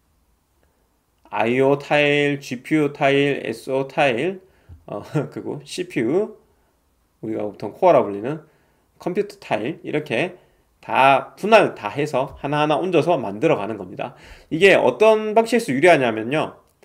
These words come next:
이렇게 타일이 구분돼 있을 때 한 부분이 불량 났다고 다이를 통째로 버릴 필요가 없는 거예요. 문제가 생긴 타일만 교체하면은 이 씨피유는 그냥 쓸 수 있는 거죠.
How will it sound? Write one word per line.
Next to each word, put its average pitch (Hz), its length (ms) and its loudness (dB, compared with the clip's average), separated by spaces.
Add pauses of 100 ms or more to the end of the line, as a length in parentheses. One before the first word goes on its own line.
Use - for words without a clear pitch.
(220)
이렇게 185 240 2
타일이 240 320 4
구분돼 240 320 2
있을 120 260 -2
때 120 300 0
한 208 160 -8
부분이 233 400 0
불량 165 260 -2
났다고 113 420 -2
다이를 139 300 4
통째로 - 360 -4
버릴 147 220 -2
필요가 156 240 -2
없는 117 200 -6
거예요. 104 320 -10 (420)
문제가 190 380 4
생긴 175 280 0
타일만 180 480 -2
교체하면은 147 760 -4 (380)
이 180 100 -8
씨피유는 185 540 -4
그냥 127 180 -6
쓸 156 140 -10
수 147 140 -8
있는 104 200 -8
거죠. 123 320 -4